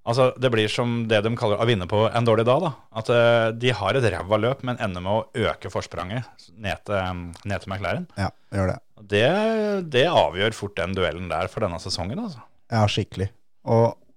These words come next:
Speaker 2: men jeg synes ordentlig synd på både McLaren og Lando når, når han punkterer etter fireogtjue runder på harde hjul.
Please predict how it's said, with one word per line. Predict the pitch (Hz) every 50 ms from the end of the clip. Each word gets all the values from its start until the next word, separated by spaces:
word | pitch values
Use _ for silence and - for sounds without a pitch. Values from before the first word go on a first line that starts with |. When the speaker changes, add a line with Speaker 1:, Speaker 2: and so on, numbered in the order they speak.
| _ _
Speaker 2:
men | - 113 120 123 123 120 -
jeg | - 113 113
synes | 113 123 117 113 -
ordentlig | - 101 95 - 113 110
synd | - - - - 98 92 95 95 98 - -
på | 110 107 104 104 104 101
både | 101 98 98 101
McLaren | 98 98 - - 90 90 90 92
og | 95 95
Lando | 95 87 85 82 95 98
når, | 98 101 101 101 92 92 - - - - - _ _ _ _ -
når | 110
han | 110 104
punkterer | - 117 110 - - - 101 90 87 92 95 98
etter | 98 - 110
fireogtjue | - - - 110 90 87 85 82 - 107 101
runder | 101 90 82 90 90
på | 92 - 104
harde | - - 107 90 78 82 92 95
hjul. | 98 104 110 110